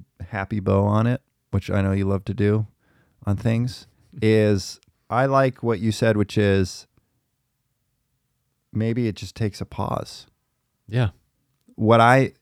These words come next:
Speaker 1: am ninety percent sure is gonna happen is I'm gonna move and I'm gonna sit and think,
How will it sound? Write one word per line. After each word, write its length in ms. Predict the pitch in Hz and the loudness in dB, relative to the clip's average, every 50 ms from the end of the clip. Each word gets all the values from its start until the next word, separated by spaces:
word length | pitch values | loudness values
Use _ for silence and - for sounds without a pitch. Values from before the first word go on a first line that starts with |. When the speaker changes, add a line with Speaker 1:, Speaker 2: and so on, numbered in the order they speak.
| _ - | _ -4
Speaker 1:
am 340 | 123 117 104 101 101 101 104 | -2 -2 0 0 0 0 0
ninety 360 | 107 110 113 123 123 123 127 | 0 0 0 0 -2 -2 -2
percent 380 | 123 - - 104 - 117 104 82 | -4 -4 -6 -4 -2 -2 -2 -2
sure 100 | - 110 | -2 -2
is 100 | 104 - | -2 0
gonna 140 | 110 104 98 | 0 0 0
happen 320 | 101 98 98 - - 104 | 2 0 -2 -2 -4 -4
is 100 | 95 90 | -4 -2
I'm 140 | 98 101 113 | 0 0 0
gonna 100 | 123 127 | 2 2
move 500 | 123 110 98 95 92 98 107 - - _ _ _ _ _ _ _ _ _ _ _ _ _ _ _ _ _ _ - | 0 0 0 0 -2 -4 -6 -10 -18 _ _ _ _ _ _ _ _ _ _ _ _ _ _ _ _ _ _ -8
and 600 | - 98 101 98 98 95 92 92 92 92 92 92 - - _ _ _ _ _ _ _ _ _ _ _ - | -4 -2 -2 0 0 0 -2 -2 -2 -4 -4 -8 -12 -20 _ _ _ _ _ _ _ _ _ _ _ -8
I'm 160 | - 104 101 104 | -6 -4 -4 -2
gonna 160 | 104 104 95 | -2 -2 -2
sit 340 | 87 - - - 113 107 - | -4 -4 -2 -2 -2 0 -2
and 100 | 101 95 | -6 -8
think, 540 | - - - 110 101 95 92 - - - | -6 -2 0 0 0 0 -4 -8 -12 -20